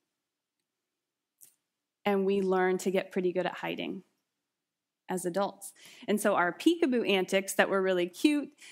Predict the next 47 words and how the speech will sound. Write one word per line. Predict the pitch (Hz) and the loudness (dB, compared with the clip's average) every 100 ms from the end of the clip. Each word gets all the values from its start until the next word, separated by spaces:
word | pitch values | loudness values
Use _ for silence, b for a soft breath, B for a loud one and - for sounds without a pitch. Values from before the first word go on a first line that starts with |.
| B - | B -4
in | 208 190 185 185 | 0 2 2 0
infancy | - 269 294 269 262 - 240 233 | 2 0 2 0 0 -2 0 0
develops | 214 202 196 202 196 190 - | 0 -2 2 2 2 0 -2
into | 196 196 - 196 | -2 -2 -4 -4
a, | 185 | -4
a | 175 - _ - - | -6 -14 _ -18 -12
lot | 226 254 | -8 -4
more | 277 285 | -2 -2
sophisticated | 269 240 233 226 220 214 190 175 | -2 -4 -4 -4 -6 -2 -2 0
game | 180 175 | 0 -2
of | 170 | -4
hide | 165 165 | -6 -6
and | 165 | -6
seek. | - - - - _ _ _ _ _ _ _ _ _ _ _ _ _ | -6 -8 -8 -20 _ _ _ _ _ _ _ _ _ _ _ _ _
I | 175 | 0
know | 202 226 | 2 2
we've | 254 262 | 2 4
probably | 240 226 | 4 4
all | 220 220 | 2 2
played | 220 208 | 0 2
hide | 196 202 | 2 2
and | 202 | 0
seek | 196 202 202 | -2 -2 -2
as | 196 | -2
a | 196 | -4
kid. | - 180 180 175 175 | -2 0 2 0 0
That's | 175 - | -2 -2
what | 196 | -6
you | 196 | -2
play | 190 | -2
maybe | 185 180 | 0 0
when | 180 175 | 0 0
you're | 165 | 0
in | 156 | -2
elementary | - 180 233 277 254 | -4 -2 0 0 -2
school. | 247 - 247 240 240 | -4 -2 0 2 0
So | - 175 175 B B | -2 -2 -2 B B
you | 180 | -4
grow | 190 233 | 0 4
out | 233 240 | 4 4
of | 214 | -2
the | |
peekaboo | 214 226 226 214 208 | -4 -4 -2 -2 0
phase | 196 196 185 | 0 0 -2
as | 180 | -2
a | |
baby. | 180 180 180 180 | 0 0 2 0